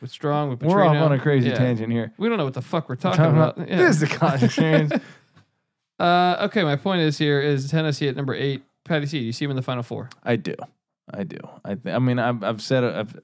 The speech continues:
Speaker 2: see a couple teams in the final. Who else did I say? I said Michigan State's a threat.
Speaker 1: Mm-hmm.
Speaker 2: Uh, I give Tennessee and Michigan State about equal odds to make the Final Four, only because Michigan's, er,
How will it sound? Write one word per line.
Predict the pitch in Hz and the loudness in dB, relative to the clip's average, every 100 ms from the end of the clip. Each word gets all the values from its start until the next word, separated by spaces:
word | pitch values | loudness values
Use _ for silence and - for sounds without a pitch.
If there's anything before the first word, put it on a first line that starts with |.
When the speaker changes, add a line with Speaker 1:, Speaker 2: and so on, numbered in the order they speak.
| - _ _ | -20 _ _
Speaker 2:
see | - 139 | -6 -2
a | 117 | -2
couple | 117 110 | -2 -4
teams | 104 113 101 | -4 -4 -2
in | |
the | 104 | -4
final. | - 113 123 | -4 -4 0
Who | 165 | 2
else | 139 117 | 2 -2
did | 110 | -6
I | 101 | -4
say? | 117 113 | -4 -6
I | |
said | 127 143 | -4 -2
Michigan | 147 - 117 | -2 -4 -8
State's | - 110 101 | -4 -6 -6
a | - | -14
threat. | - - 78 57 - - _ _ _ - | -14 -12 -10 -12 -14 -20 _ _ _ -18
Speaker 1:
Mm-hmm. | 156 160 160 - | -14 -12 -14 -12
Speaker 2:
Uh, | 98 95 - | -8 -8 -8
I | - | -10
give | 107 135 113 - | -4 -2 -2 -8
Tennessee | - 117 107 98 110 | -6 -4 -4 -8 -6
and | 98 | -4
Michigan | 87 - 98 | -6 -6 -10
State | 90 87 85 | -8 -8 -8
about | 82 76 - | -4 -6 -6
equal | 98 107 - 85 | -10 -10 -8 -10
odds | - 82 80 80 | -8 -6 -6 -8
to | - - | -16 -10
make | 95 90 | -8 -8
the | 85 | -10
Final | 95 95 95 | -8 -8 -8
Four, | - 104 | -8 -8
only | 101 131 127 | -2 -2 0
because | 117 107 113 110 107 | -4 -4 -2 -2 -4
Michigan's, | 104 - 107 98 - | -8 -8 -8 -8 -8
er, | 110 | -10